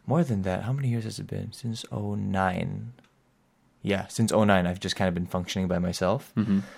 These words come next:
Speaker 1: And it's nice, I guess. Like, I've built a nice audience since then. But it just gets tiring, man. But I haven't found someone that I would wanna, like, I would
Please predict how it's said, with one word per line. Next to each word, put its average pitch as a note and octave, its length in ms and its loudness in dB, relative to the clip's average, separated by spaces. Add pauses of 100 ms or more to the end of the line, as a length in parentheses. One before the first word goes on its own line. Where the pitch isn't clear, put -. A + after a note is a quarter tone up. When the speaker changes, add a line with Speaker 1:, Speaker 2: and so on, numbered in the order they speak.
(420)
Speaker 1:
And B2 480 6
it's - 280 0
nice, C#3+ 420 6
I D#3 80 4
guess. D3+ 440 4
Like, B2 120 2
I've A2 300 0
built A2+ 240 6
a G#2+ 60 2
nice F#2+ 280 4
audience G2 460 2
since G2 300 -2
then. A2+ 400 0 (680)
But A2+ 140 4
it G#2 100 2
just B2+ 240 -2
gets - 400 -4 (760)
tiring, G#2+ 680 2
man. F2+ 720 -2
But A2+ 120 2
I A2 40 8
haven't C3+ 240 4
found A2+ 220 4
someone G#2 280 2
that E2+ 100 6
I - 20 6
would D#2+ 140 4
wanna, F2 360 2
like, - 440 -4
I F#2+ 80 2
would F#2 260 0